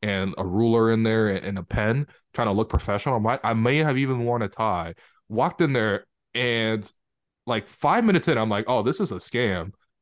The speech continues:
But they seemed like they would actually pay me money. And, and the goal was, I think they were like, "You, we'll give you a commission, um,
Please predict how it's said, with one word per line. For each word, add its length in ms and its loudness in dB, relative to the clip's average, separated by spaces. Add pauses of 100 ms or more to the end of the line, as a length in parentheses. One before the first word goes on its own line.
(100)
But 220 0
they 140 4
seemed 260 2
like 140 2
they 60 4
would 100 4
actually 340 -2
pay 120 -4
me 100 -2
money. 260 0
And, 220 -2
and 180 0
the 80 0
goal 320 2
was, 300 0
I 80 -2
think 200 -2
they 60 -2
were 120 0
like, 280 -2
"You, 160 -4
we'll 200 2
give 180 -2
you 160 2
a 60 2
commission, 600 -2 (440)
um, 520 -2